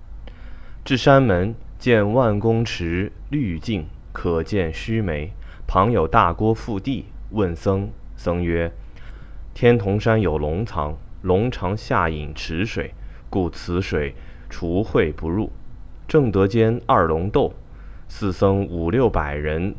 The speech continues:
撞钟鼓撼之，龙怒，扫四成白地，郭其一夜。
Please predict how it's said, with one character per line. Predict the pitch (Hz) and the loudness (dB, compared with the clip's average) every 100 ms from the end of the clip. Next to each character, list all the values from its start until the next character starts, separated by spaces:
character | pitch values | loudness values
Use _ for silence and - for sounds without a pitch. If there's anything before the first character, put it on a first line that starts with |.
| - | 0
撞 | 120 101 78 78 | 4 4 2 -2
钟 | 92 95 | 0 0
鼓 | 92 76 73 - | 0 -6 -8 -8
撼 | - 104 78 | 0 0 0
之， | 73 82 - - - - | -4 -6 -6 -10 -16 -4
龙 | 92 90 117 | 2 2 2
怒， | 170 127 - - - | 0 -2 -6 -10 -12
扫 | - - 85 76 78 | -8 0 0 2 -2
四 | - 107 82 76 | -4 -4 -4 -4
成 | - 90 | -4 -2
白 | 90 73 80 | -2 -2 -2
地， | 131 98 - - - - - | -2 -4 -6 -16 -16 -16 -10
郭 | - 95 92 | 0 4 4
其 | - 90 | 2 -6
一 | 85 76 76 95 | -4 -6 -4 -2
夜。 | 95 | -2